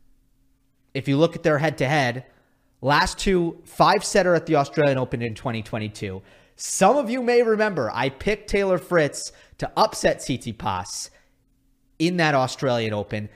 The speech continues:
Got a ton of crap for that prediction. I always get a ton of crap when I pick anything good for Fritz. I don't know why.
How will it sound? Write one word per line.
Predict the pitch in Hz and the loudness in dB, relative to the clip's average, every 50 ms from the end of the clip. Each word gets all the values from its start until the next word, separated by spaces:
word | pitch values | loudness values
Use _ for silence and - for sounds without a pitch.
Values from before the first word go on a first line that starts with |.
| _ _ _ _ - | _ _ _ _ -2
Got | 175 165 160 180 180 | 0 2 2 2 2
a | 170 | 0
ton | - - - - 202 214 208 | -2 -4 -2 0 0 0 0
of | 196 - - | -2 -4 -8
crap | - - - - 190 196 196 180 151 143 - | -14 -18 -6 0 4 6 6 6 4 2 -2
for | - - - - 147 | -10 -10 -4 -2 0
that | 131 127 120 - - | 2 2 0 -2 -2
prediction. | - 127 120 113 107 - - 113 107 107 - - - _ _ _ _ - | -2 -2 -2 -2 -2 -4 -6 -6 -6 -8 -12 -18 -20 _ _ _ _ -8
I | 120 135 | -4 -4
always | 135 117 101 - | -2 -4 -4 -4
get | - 110 104 | -6 -6 -6
a | 101 | -6
ton | - - 117 104 | -6 -6 -6 -6
of | 92 - | -8 -8
crap | - - 110 98 95 - - | -6 -4 -2 -2 -2 -4 -6
when | 113 107 | -6 -6
I | 101 95 | -6 -6
pick | - - - 110 - 113 | -6 -6 -8 -6 -6 -6
anything | 110 107 101 - - 101 98 | -8 -8 -8 -8 -10 -8 -8
good | 110 113 95 | -8 -8 -8
for | - - 104 | -10 -12 -14
Fritz. | 98 - - 110 101 104 - - - _ | -12 -10 -8 -8 -8 -8 -10 -14 -10 _
I | - 127 | -4 -4
don't | 123 113 | -4 -4
know | 107 101 | -4 -4
why. | 98 98 110 113 104 95 95 98 | -2 0 0 2 2 0 -2 -4